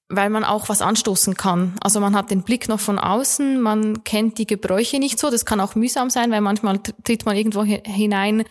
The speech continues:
wo man eigentlich nicht hineintreten wollte, aber halt nicht weiß, wie's läuft. Das passiert, glaub ich, jedem auch auf jeder neuen Arbeitsstelle oder so.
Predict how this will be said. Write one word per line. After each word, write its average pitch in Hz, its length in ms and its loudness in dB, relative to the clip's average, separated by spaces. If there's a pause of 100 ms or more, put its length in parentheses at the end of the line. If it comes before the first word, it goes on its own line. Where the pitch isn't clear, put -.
(180)
wo 214 100 -4
man 208 120 2
eigentlich 202 200 0
nicht 214 120 2
hineintreten 208 580 0
wollte, 214 380 0
aber 208 160 0
halt 202 180 0
nicht 202 300 -2
weiß, 185 340 2
wie's 202 200 2
läuft. 202 440 -2
Das - 360 -2
passiert, 214 340 0
glaub 196 160 0
ich, - 100 -6
jedem 208 280 0
auch 202 180 0
auf 196 160 -2
jeder 202 160 2
neuen 190 240 2
Arbeitsstelle 220 760 0
oder 226 140 0
so. 233 240 0